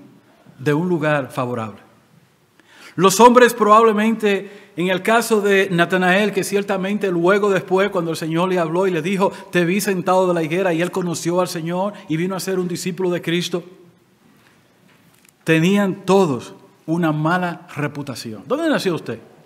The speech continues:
Yo veo que en este país a veces la gente le pregunta al otro, "¿Y tú de dónde eres?".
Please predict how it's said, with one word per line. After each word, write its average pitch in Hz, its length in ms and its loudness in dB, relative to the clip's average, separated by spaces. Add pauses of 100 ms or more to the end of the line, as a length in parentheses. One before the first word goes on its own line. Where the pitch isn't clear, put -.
(320)
Yo 180 100 0
veo 214 140 4
que 208 100 -2
en 180 60 -4
este 185 180 -4
país 180 440 0 (520)
a 147 100 2
veces 185 220 0
la 175 120 0
gente 185 200 -2
le 175 100 0
pregunta 170 440 0
al 156 60 0
otro, 185 340 0
"¿Y 202 80 -8
tú 277 160 2
de 254 60 8
dónde 214 280 4
eres?". 139 280 -2